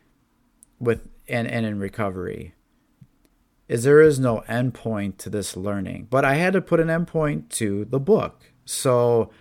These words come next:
you know, at some point I had to be like, "Okay, this is all, this is what I'm gonna do." And, you know, so I, I finished it, I published it, I released it.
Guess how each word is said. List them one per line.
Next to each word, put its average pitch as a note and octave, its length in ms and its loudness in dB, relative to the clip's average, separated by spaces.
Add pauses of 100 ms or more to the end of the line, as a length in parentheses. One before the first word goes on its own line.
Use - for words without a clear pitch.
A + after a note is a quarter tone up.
(600)
you C#3+ 80 0
know, C3+ 40 4
at C3 80 0
some F3+ 160 2
point E3 140 4
I - 40 4
had C#3 120 4
to A#2+ 60 0
be B2+ 180 0
like, A2+ 320 2
"Okay, F#3 300 2
this A#2 280 -2
is C3+ 160 2
all, B2+ 460 2
this G#2 200 -6
is G#2+ 140 -4
what B2 120 2
I'm C3 100 2
gonna C#3+ 180 4
do." A#2 580 0 (640)
And, G#2+ 480 -2 (440)
you A#2 100 -6
know, A2+ 100 0
so A2 180 -2
I, F#2 140 0 (180)
I F#2 180 -6 (420)
finished E3 500 -2
it, D#3+ 140 6
I G2+ 100 0
published D3+ 520 2
it, C#3 100 2
I - 100 -6
released F#2+ 600 -2
it. C3+ 260 4